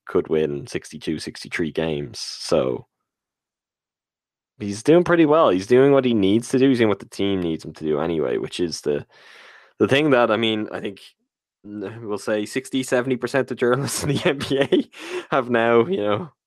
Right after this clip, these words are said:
filed a piece on Middleton sacrificing for the team. But they're doing it because it is kind of real.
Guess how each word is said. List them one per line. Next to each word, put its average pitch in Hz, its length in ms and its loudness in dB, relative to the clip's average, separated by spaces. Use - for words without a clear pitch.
filed 104 320 0
a 101 40 -4
piece 107 360 -8
on 87 260 -6
Middleton 92 440 -6
sacrificing 87 640 -8
for 87 100 -18
the 78 100 -14
team. 82 340 -8
But 123 140 -6
they're 135 100 -4
doing 220 180 0
it 190 60 0
because 120 240 -6
it 120 80 2
is 135 120 -2
kind 107 200 -2
of 90 80 0
real. 123 520 2